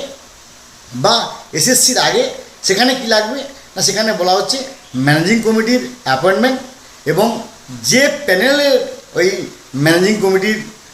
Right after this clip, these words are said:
প্যানেলভুক্ত হয়েছে সেই প্যানেলটার, আহ, অবশ্যই তার, আহ, অ্যাপ্রুভ হয়েছে কিনা সেই মর্মে এবং জয়েনিং রিপোর্ট।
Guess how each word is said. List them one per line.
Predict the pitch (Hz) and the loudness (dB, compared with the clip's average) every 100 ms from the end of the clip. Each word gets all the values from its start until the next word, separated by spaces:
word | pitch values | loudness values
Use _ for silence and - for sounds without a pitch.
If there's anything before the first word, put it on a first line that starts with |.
| - - | -20 -6
প্যানেলভুক্ত | - 165 208 208 - 208 | 0 2 2 0 -2 2
হয়েছে | 185 202 254 - - - - - | 2 2 -2 -6 -14 -20 -20 -4
সেই | - 185 240 - - - - - | 0 2 2 -4 -12 -20 -20 -2
প্যানেলটার, | 156 190 214 240 233 | 0 2 2 2 0
আহ, | - - - - - 175 190 185 180 135 - - - | -4 -12 -20 -16 -2 2 2 -2 -10 -14 -16 -8 -2
অবশ্যই | 175 220 - 240 226 - - - - | 2 4 2 0 -4 -12 -20 -16 0
তার, | 185 190 | 2 2
আহ, | 190 143 175 170 170 139 | -4 -4 0 0 -2 -4
অ্যাপ্রুভ | 160 165 220 143 | -4 -4 -4 -2
হয়েছে | 143 190 214 | 2 4 2
কিনা | 196 240 233 - - | 0 -4 -6 -12 -8
সেই | - 196 | -2 0
মর্মে | 208 226 240 - - - - | 2 0 -2 -6 -14 -14 -2
এবং | 185 269 - 131 | 0 0 -2 -4
জয়েনিং | 143 160 170 170 | 2 2 4 2
রিপোর্ট। | 165 202 139 | 0 0 -4